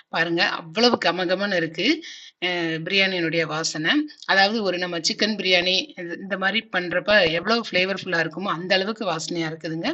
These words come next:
ரைஸும் வந்து நல்லா வெந்துருச்சுங்க. இப்ப நம்ம சூப்பரா ரெடி பண்ணிட்டோம் வெஜிடபிள் தம் பிரியாணி. இப்ப இது நானு மிக்ஸ் பண்றத வந்து வீடியோவை எடுக்கிறதுக்கு மறந்துட்டேன், on பண்றதுக்கு மறந்துட்டேங்க.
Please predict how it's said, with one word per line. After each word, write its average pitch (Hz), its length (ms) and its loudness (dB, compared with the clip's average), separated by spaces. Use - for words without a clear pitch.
ரைஸும் 190 360 0
வந்து 220 220 -4
நல்லா 165 280 -6
வெந்துருச்சுங்க. 156 580 -6
இப்ப 170 160 -6
நம்ம 160 260 -4
சூப்பரா 190 300 -2
ரெடி 160 300 -2
பண்ணிட்டோம் 160 420 -2
வெஜிடபிள் 202 380 0
தம் 165 220 2
பிரியாணி. 156 400 -2
இப்ப 220 220 0
இது 190 200 0
நானு 165 180 2
மிக்ஸ் - 380 -2
பண்றத 226 340 4
வந்து 180 180 0
வீடியோவை 185 460 0
எடுக்கிறதுக்கு 190 560 0
மறந்துட்டேன், 175 560 -2
on 196 180 0
பண்றதுக்கு 175 460 -2
மறந்துட்டேங்க. 160 560 -4